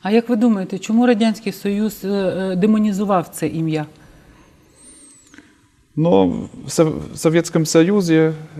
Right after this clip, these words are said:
Speaker 2: и мы вот это наследствие здесь еще видим каждый день, э, человек был для системы,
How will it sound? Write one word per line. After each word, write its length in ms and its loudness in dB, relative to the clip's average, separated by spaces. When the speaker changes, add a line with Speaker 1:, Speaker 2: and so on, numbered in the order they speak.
Speaker 2:
и 340 2
мы 440 4
вот 240 -4
это 220 0
наследствие 640 2
здесь 440 2
еще 340 0
видим 440 2
каждый 340 0
день, 420 4
э, 380 4
человек 380 4
был 320 4
для 200 4
системы, 640 0